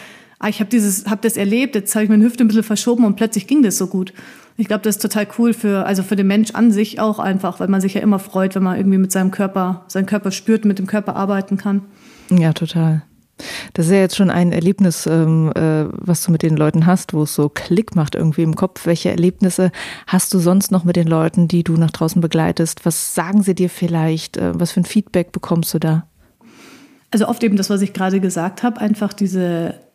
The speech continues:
Speaker 1: diese kleinen Erlebnisse oder diese kleinen Sachen, über die man sich einfach freut. Das muss eben gar nicht der ganze Boulder sein.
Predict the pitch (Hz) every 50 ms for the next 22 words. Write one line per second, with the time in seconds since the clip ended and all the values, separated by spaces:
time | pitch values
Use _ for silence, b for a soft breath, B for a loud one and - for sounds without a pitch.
0 | _ _ - 196 196 196 - - 190 175 220 277 302 247 247 214 220 254 277 -
1 | 311 302 294 - 294 285 269 208 208 185 190 180 - - 196 214 240 240 254 240
2 | - 254 233 214 226 214 214 240 254 247 226 226 233 - - - 214 - 196 190
3 | - - - - 190 185 202 254 285 277 214 214 214 202 - 208 208 202 196 185
4 | 190 202 202 - 202 190 190 190 190 - 185 - 180 190 214 233 254 247 254 240
5 | 254 262 240